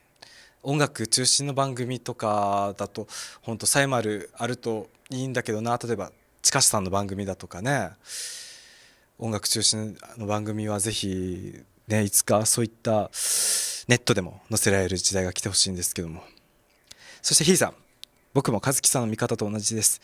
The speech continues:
ストーリーはよくわからないけど、音楽は知っているなんてことよくありますよ」ということで。また、えー、ジャマイカのボブスレーの映画。あー、はい、クールランニング。クールランニングね。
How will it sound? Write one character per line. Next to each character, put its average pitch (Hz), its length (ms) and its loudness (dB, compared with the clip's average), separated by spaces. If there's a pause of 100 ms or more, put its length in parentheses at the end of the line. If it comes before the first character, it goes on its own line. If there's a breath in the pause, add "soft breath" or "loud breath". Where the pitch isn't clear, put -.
(240 loud breath)
ス - 120 -2
ト 175 100 4
ー 165 40 6
リ 151 40 4
ー 131 40 6
は 113 40 6
よ 135 80 4
く - 80 -2
わ 113 80 4
か - 80 0
ら 156 80 4
な 151 100 2
い 139 60 2
け - 80 0
ど、 139 180 2
音 123 140 0
楽 110 180 0
は 101 80 -4
知 - 120 4
っ 107 40 -6
て 135 220 2
い - 20 4
る 123 120 -2
な 117 100 0
ん 113 60 -4
て 107 100 -4
こ 101 100 -6
と 90 120 -2
よ 101 80 0
く 92 100 -4
あ 92 60 0
り 95 100 -2
ま 107 140 -2
す - 180 2
よ」 104 460 2 (160)
と - 80 -16
い - 20 -20
う - 20 -20
こ - 120 -20
と - 120 -20
で。 - 60 -20 (640 loud breath)
ま 127 100 -6
た、 - 280 -2
え 90 320 -10
ー、 - 20 -16
ジ 123 100 4
ャ 123 40 4
マ 160 140 6
イ 160 60 2
カ 113 140 0
の 80 160 -8 (280)
ボ 117 80 6
ブ 131 100 4
ス - 120 2
レ 104 80 0
ー - 20 -2
の 98 60 -2
映 95 40 -2
画。 180 420 6
あ 185 40 4
ー、 - 0 -
は 190 240 4
い、 123 60 2
ク - 160 0
ー 220 80 6
ル 220 60 6
ラ 214 100 8
ン 214 60 4
ニ 185 80 4
ン - 20 2
グ。 107 180 2 (460 loud breath)
ク - 140 2
ー 170 40 6
ル 175 80 6
ラ 175 100 4
ン 170 40 2
ニ 143 80 2
ン - 20 0
グ 104 60 0
ね。 98 180 -4